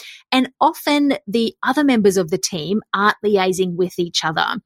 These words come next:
It's common at this stage that you're finding and fixing the mistakes and ultimately picking up the slack, I guess. So if something doesn't get done, the responsibility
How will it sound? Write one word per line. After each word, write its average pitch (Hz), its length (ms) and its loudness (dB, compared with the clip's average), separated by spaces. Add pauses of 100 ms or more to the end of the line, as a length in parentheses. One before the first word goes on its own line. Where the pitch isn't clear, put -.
(560)
It's 233 160 2
common 240 400 2
at 208 100 -2
this 214 140 2
stage 202 520 2
that 196 240 -2
you're 196 280 6
finding 214 800 2
and 190 280 -2 (100)
fixing 202 460 2
the 190 80 2
mistakes 185 760 -2
and 233 200 0
ultimately 269 520 0
picking 220 400 -2
up 175 200 0
the 185 80 0
slack, - 640 0
I 180 100 -10
guess. - 480 -8
So 214 300 4
if 202 100 4
something 214 360 -2
doesn't 180 280 -2
get 185 240 -6
done, 226 380 2 (340)
the 214 60 4
responsibility 226 920 2